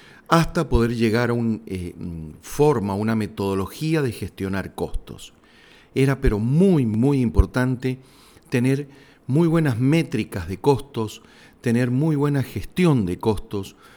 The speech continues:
para poder lograr de esa manera tener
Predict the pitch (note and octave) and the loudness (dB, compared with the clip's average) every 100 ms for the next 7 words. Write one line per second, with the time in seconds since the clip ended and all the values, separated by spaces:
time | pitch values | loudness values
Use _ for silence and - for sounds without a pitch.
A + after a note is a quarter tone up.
0 | - _ B2+ A#2 A2+ C#3 E3 D#3+ C#3+ A#2+ | -20 _ 0 0 4 4 4 0 -2 2
1 | B2 A#2+ D3 D3 G#2 F#2 A#2 A#2+ A#2+ F#2+ | 2 2 2 2 2 0 -2 -2 -2 0
2 | A#2 C#3+ D#3 D#3 - - - - - _ | 0 0 -2 -6 -20 -20 -20 -20 -20 _
3 | C3+ A#2 F2+ | -2 0 -2